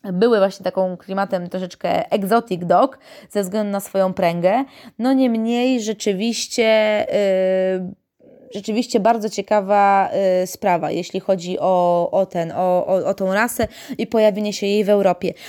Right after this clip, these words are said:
Teraz wydaje mi się, że można ich całkiem sporo spotkać już na, y, u nas w, na świecie,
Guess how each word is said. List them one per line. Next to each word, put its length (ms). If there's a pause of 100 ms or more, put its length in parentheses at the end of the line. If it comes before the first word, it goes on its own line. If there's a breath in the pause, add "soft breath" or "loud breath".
(140 loud breath)
Teraz 240
wydaje 260
mi 60
się, 100
że 140
można 280
ich 80
całkiem 320
sporo 340
spotkać 460
już 160
na, 420 (560)
y, 60
u 100
nas 460
w, 840
na 100
świecie, 440